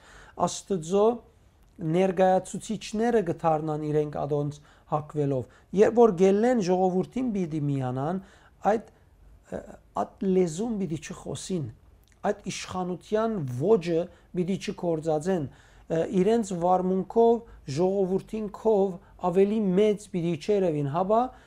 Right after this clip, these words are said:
ունե-, ունին հակուսներ, որ կհակնին իրենց հադուկ, գերևի իրենց բաշտոնը ադոր մեջ,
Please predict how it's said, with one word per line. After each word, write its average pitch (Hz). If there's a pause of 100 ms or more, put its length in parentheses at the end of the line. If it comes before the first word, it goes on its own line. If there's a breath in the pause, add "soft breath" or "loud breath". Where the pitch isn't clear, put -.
(180 loud breath)
ունե-, 196
ունին 233 (520 soft breath)
հակուսներ, 180
որ 147
կհակնին 156
իրենց 165
հադուկ, 139 (200 soft breath)
գերևի 160
իրենց 160
բաշտոնը 160
ադոր 127
մեջ, 151